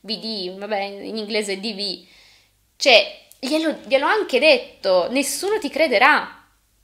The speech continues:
E, e questa esperta, <laughs> questa psicologa, sta proprio supponendo questo. In sostanza, noi la versione di Amber ancora non l'abbiamo sentita dalla sua bocca, l'abbiamo sentita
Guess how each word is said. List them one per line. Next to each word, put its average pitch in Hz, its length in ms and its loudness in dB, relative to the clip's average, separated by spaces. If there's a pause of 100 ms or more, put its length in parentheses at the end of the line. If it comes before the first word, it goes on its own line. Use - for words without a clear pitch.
(140)
E, - 420 2
e 247 140 2
questa - 800 0
esperta, 247 920 4
<laughs> 240 40 -6
questa 247 540 2
psicologa, 196 1080 0 (260)
sta - 300 0
proprio 302 640 0
supponendo 277 720 -4
questo. - 500 -6
In 175 60 -4
sostanza, 180 540 -6
noi 359 200 -2
la 392 100 0
versione 226 300 -8
di 233 60 -4
Amber 269 240 -2
ancora 208 280 -6
non 220 200 -6
l'abbiamo 202 320 -6
sentita 202 580 -10
dalla 185 300 -4
sua 190 240 -6
bocca, 175 400 -6
l'abbiamo 262 300 -6
sentita 185 760 -6